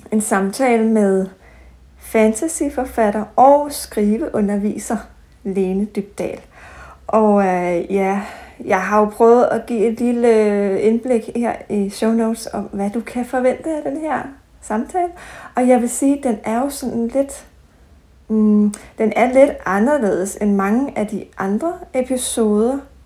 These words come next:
Øh, måske henvender den her episode sig egentlig mest alt til, til dig, der, øh, er,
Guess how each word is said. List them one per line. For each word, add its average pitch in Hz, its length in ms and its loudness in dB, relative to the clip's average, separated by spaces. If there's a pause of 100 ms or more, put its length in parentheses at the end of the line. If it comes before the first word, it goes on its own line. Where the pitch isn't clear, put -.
Øh, 214 680 2
måske 226 420 -2
henvender 247 560 0
den 208 220 0
her 196 220 2
episode 202 380 -2
sig 220 140 -6
egentlig 185 260 -2
mest 226 360 -2
alt 233 260 -2 (440)
til, 208 360 2 (420)
til 226 200 0
dig, 185 280 0
der, 196 340 0
øh, 156 320 -4 (300)
er, 196 320 -2